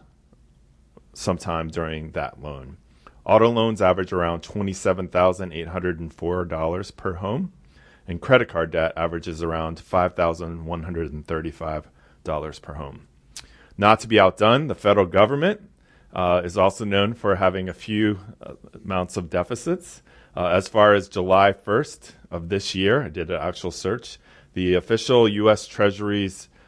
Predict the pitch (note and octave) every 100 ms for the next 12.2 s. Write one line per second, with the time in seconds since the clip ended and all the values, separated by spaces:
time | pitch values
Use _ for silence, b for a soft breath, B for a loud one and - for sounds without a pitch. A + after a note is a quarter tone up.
0 | b - E2 D#2+ D#2+ - F#2+ G#2 A#2 A#2+
1 | - F2 E2 G2 F#2 G2+ F#2 G2 G2+ A#2
2 | - F2+ F2 F2 F2+ - _ b - D2+
3 | D2 - - - A2+ B2 C3+ C#3+ A#2 -
4 | A2 G#2+ A2+ D#3+ F3 _ _ - A2 G#2+
5 | G#2 G2 F#2+ F2 F#2 F#2 F#2 - F2 D#2
6 | D2 F2 F2+ F#2+ C3+ A#2 F#2+ F2+ F#2+ F#2
7 | F2 D#2+ G2 - F2+ F2 E2+ C2+ F2+ G2
8 | B2 F#3 B B B B - G#2+ G#2+ G#2
9 | G2+ F#2 F2+ F2 F2 F2+ F2+ F2 E2+ E2
10 | F#2+ G#2 G#2+ G2+ - B2+ G2+ A#2 G2+ F2
11 | E2+ F2+ F2+ E2+ F2+ F2+ - C#2+ G1+ D2
12 | -